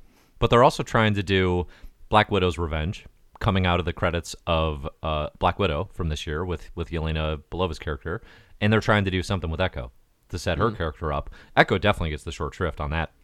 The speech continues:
Speaker 2: Yeah.
Speaker 1: on that scale, right? Um, which again, ironically, is like, well, that's the next show. <laughs> Florence doesn't have a show, uh, but yeah, I mean, I, I think they kinda, too many, too many cooks in the kitchen, maybe.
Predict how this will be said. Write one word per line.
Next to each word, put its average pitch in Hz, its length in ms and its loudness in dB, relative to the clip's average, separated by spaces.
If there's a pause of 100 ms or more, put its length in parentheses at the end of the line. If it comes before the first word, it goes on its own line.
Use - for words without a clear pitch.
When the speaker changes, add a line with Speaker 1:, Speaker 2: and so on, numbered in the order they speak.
(200)
Speaker 2:
Yeah. 117 180 0
Speaker 1:
on 69 80 -6
that 82 160 -2
scale, - 380 -12 (120)
right? 80 240 -2 (380)
Um, 82 320 0 (100)
which 117 200 0
again, 131 180 6
ironically, 90 460 4
is 76 120 -8
like, 73 200 -10
well, 87 80 -8
that's - 180 -6
the - 100 -6
next 87 220 -6
show. 127 380 -4 (240)
<laughs> - 240 -2
Florence 104 400 0
doesn't 78 220 -6
have 73 120 -6
a 73 60 -8
show, 78 280 -8 (400)
uh, 101 220 6 (140)
but 110 260 8 (400)
yeah, 95 340 2
I 107 100 2
mean, 104 120 0
I, 101 260 0
I 104 120 0
think 110 180 -2
they 98 80 -2
kinda, 82 480 -2 (460)
too 214 100 2
many, 170 220 6
too 151 180 -2
many 139 260 2 (100)
cooks - 200 0
in 110 60 0
the 104 60 0
kitchen, 117 260 -2
maybe. 117 280 -2